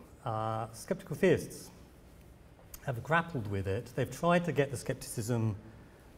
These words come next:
back in the box. <clears throat> And all I'm gonna do today really is, is give you one example of, um, how they've attempted to do that. Uh, so now, we come to, this is really ingenious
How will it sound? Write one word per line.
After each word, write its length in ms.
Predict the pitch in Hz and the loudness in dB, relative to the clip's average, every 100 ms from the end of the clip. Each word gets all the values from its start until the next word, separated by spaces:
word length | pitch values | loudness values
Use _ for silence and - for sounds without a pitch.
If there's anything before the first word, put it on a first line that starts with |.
| - | 0
back 220 | 113 - | 2 2
in 80 | 104 | -2
the 60 | |
box. 580 | 98 104 - - - - - | 2 0 -2 -8 -10 -10 -14
<clears throat> 100 | - | -6
And 720 | - - 190 156 - 120 135 | 6 10 10 8 0 0 4
all 100 | 190 | 6
I'm 100 | 170 | 6
gonna 160 | 135 120 | 6 4
do 180 | 120 110 | 2 0
today 300 | 113 110 107 | 2 2 2
really 180 | 110 | 2
is, 180 | 113 110 - | 2 0 -2
is 140 | 120 | -2
give 200 | - 147 | 0 0
you 300 | 135 131 127 - - - - - - - | 2 2 0 -4 -16 -20 -20 -20 -20 -8
one 180 | 139 143 | -2 0
example 720 | 120 139 135 135 131 120 117 117 | 2 2 2 0 -2 -6 -6 -4
of, 320 | 120 117 117 - - - | -2 0 -2 -4 -12 -8
um, 300 | 117 107 107 | -4 -2 -4
how 200 | 101 131 | -4 -2
they've 140 | 117 107 | -2 -2
attempted 720 | 104 - 127 123 - 107 95 - - - - - - - - - | -6 -4 -4 -6 -8 -8 -8 -12 -18 -20 -20 -20 -20 -20 -20 -12
to 80 | - | -2
do 160 | 123 113 | 0 0
that. 220 | 95 92 - - - - 147 160 | -2 -6 -14 -20 -20 -18 -4 6
Uh, 340 | 185 190 190 | 8 10 10
so 320 | - - 190 | 8 12 12
now, 460 | 170 180 123 98 101 | 12 8 8 4 2
we 140 | 127 160 | 0 2
come 280 | 220 214 208 | 6 8 6
to, 360 | - 208 139 | 6 8 8
this 240 | 135 196 196 | 6 2 0
is 140 | 120 | 0
really 340 | 170 147 131 | 0 2 0
ingenious 840 | 123 120 214 196 107 113 - - | 0 2 4 6 4 0 -4 -14